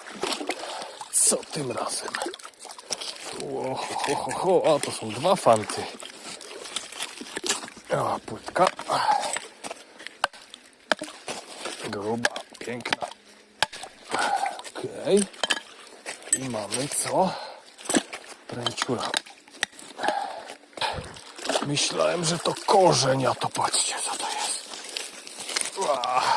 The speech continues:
ale fancior, jaki grubas. Ua, a to nie korzeń. To jest takie coś pysznego.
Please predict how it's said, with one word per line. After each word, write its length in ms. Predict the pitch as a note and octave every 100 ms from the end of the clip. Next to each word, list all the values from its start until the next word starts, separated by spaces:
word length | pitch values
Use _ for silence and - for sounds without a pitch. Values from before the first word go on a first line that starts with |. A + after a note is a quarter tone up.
| - - - - - - - - - -
ale 360 | D3 A#2 G2+ -
fancior, 640 | - - D3 B2 - A2
jaki 280 | A#2+ - C#3
grubas. 540 | B2 B2+ A2 - - - - - - - - - - - B3+
Ua, 580 | A3 D#3 B2 - - -
a 120 | -
to 160 | - B2
nie 180 | D3 D3+
korzeń. 800 | - F3+ F3+ D#3+ B2+ G#2 - - - - - - - - - - - -
To 240 | C3 C#3
jest 360 | C#3 - - -
takie 380 | E3+ C3+ - A#2+
coś 240 | C3 -
pysznego. 800 | - A#2 - B2 G#2+ - -